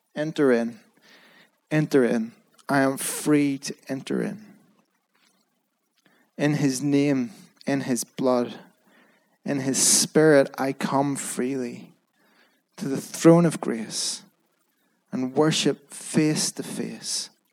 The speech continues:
Oh, praise the living God.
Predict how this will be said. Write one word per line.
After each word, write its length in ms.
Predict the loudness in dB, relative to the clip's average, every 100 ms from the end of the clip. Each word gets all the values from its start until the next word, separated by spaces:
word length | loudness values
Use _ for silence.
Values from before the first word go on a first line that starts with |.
| _ _ _ _ _ _ -2
Oh, 160 | 0 2
praise 640 | 0 2 2 2 0 -2
the 100 | -4
living 480 | -2 -2 -2 -2 -4
God. 540 | -4 -4 -6 -10 -16